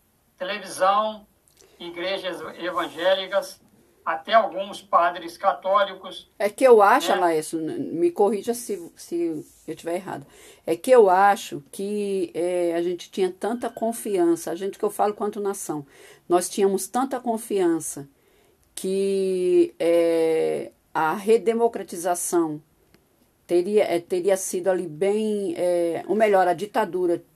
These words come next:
Speaker 2: teria sido tão sofrida, tão sofrida, que teria sido algo que o povo jamais iria querer de volta. Só que aí
Speaker 1: Ah.
Speaker 2: o povo esqueceu de que uma vez que você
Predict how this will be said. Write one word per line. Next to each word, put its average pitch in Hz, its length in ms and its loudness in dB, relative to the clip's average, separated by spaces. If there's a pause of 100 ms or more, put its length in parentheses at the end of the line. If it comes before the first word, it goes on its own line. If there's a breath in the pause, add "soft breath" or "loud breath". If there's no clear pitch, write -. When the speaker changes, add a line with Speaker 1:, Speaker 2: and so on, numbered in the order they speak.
Speaker 2:
teria 185 280 0
sido 180 260 -8
tão 262 260 0
sofrida, 196 600 -2
tão 262 240 0
sofrida, 190 760 -4 (680 soft breath)
que 208 120 -6
teria 214 320 4
sido 214 360 2
algo 214 240 4
que 233 160 -6
o 233 40 -2
povo 208 360 2
jamais 214 720 2
iria 185 320 -4
querer 208 600 0 (280)
de 202 160 -6
volta. 170 500 0 (300 soft breath)
Só 233 260 6
que 285 140 -2
aí 208 240 4
Speaker 1:
Ah. 262 40 2
Speaker 2:
o 220 80 -2
povo 226 380 8
esqueceu 214 1040 4 (480 soft breath)
de 196 240 -4
que 220 440 0
uma 208 280 2
vez 240 400 4
que 285 140 -6
você 220 680 2